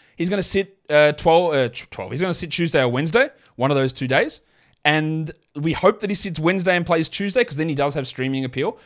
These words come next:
for those assists. But I wanna see what he looks like. Is he an eighteen minute ni-, a night player or a twenty-five minute a night player? That's key, I think, for us with him and his streaming value moving forward. Today's episode is brought to you by Prize Picks. Prize Picks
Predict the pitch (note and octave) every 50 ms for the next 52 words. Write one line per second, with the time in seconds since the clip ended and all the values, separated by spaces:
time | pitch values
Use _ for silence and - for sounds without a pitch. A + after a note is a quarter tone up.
0 | _ _ _ _ _ - D3 C#3+ C3+ B2+ A#2+ A#2+ A2 - - A2 - - C3+ F3+
1 | B3 C4+ A#3 - A#3+ A3+ G#3 F#3+ F#3 F3 F#3 F3+ - G#3+ G3 G3 G3+ - - F#3+
2 | F3+ F3+ F#3+ F3+ D#3+ D3+ D#3 E3 F3 A3 G#3+ - A3 G#3+ G#3 G#3 G#3 G#3+ G#3 F#3+
3 | G3 G3 F#3+ - F3 F3+ F#3 F#3+ F#3 - - G3 G#3 A3 G3 - - - D3+ C#3
4 | B2 - G#2+ A2 A2+ A#2 A#2+ A2+ A2+ A2 G#2+ G2+ G#2 F#2+ - - G2 F#2 G#2 F#3
5 | G#3+ - - - G#3+ A3 C#3 - _ _ _ _ _ _ - A#2+ A#2+ C3 B2 A#2+
6 | - B2 A#2+ A#2+ A#2 - A#2 A2+ G#2+ B2 C3+ C3 C3 A#2+ A#2+ A#2+ A#2 G#2+ - -
7 | A#2 A#2 A#2 A#2+ A2 A2+ A2 A2 A2 A2 A2 A2 G#2+ G#2 G#2 G2 - G#2+ G#2 G#2
8 | - - - _ _ _ _ _ _ _ _ _ _ _ _ _ _ _ _ _
9 | _ _ - _ _ - F3 F#3+ F#3 E3+ F#3+ F3+ G3 D3+ F3+ E3 D#3 - - -
10 | _ _ _ _ _ E3+ D#3+ C3 B2+ D#3+ F#3 F3+ - - D#3+ D#3+ C3 B2 - C3
11 | B2+ C3 C3+ C3+ C3+ - - _ _ - - D#3+ G#3+ B3 - - C3+ A2 - -
12 | C4 C#4 C#4+ C#4 - G#3 -